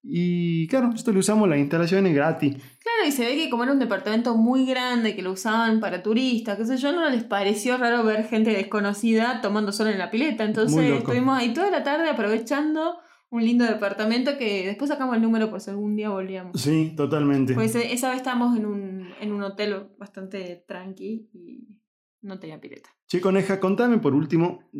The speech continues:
Speaker 2: Sí.
Speaker 1: Yo tengo pendiente y me gustaría que cuentes que estuviste pintando.
Speaker 2: Estuve pintando, estuve soltando la mano. Eh, veremos qué, qué sale de eso, pero la verdad que no, todavía no hay ninguna obra de arte digna de,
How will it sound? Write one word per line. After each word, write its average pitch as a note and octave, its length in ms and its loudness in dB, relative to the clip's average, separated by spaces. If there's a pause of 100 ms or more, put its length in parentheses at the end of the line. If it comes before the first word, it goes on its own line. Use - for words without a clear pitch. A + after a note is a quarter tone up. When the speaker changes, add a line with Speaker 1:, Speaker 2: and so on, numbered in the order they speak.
Speaker 2:
Sí. G#3 440 -2
Speaker 1:
Yo C#3 380 0
tengo C3 320 0
pendiente B2 460 2
y B2 40 4
me A#2+ 120 2
gustaría A#2 280 -2
que B2 120 -2
cuentes D#3 320 2
que - 100 -2
estuviste E3 340 2
pintando. A2 580 -2 (640)
Speaker 2:
Estuve C#4 380 0
pintando, B3 840 0 (160)
estuve G#3+ 800 -2
soltando A3 420 -2
la G#3 120 0
mano. A3 500 -2 (540)
Eh, G3 520 -8 (160)
veremos A3 640 0
qué, G3+ 520 -4
qué G#3 120 -4
sale G#3 260 0
de G3+ 160 2
eso, A#3 380 -2
pero G3+ 260 -2
la F3+ 140 -4
verdad F#3 260 -2
que G#3+ 160 0
no, F3+ 800 -6
todavía F#3 280 -8
no F#3+ 80 -4
hay F#3+ 100 -4
ninguna F3+ 360 -8
obra F3 180 -6
de E3+ 100 -2
arte E3+ 480 -6
digna F#3 400 -4
de, E3 400 -8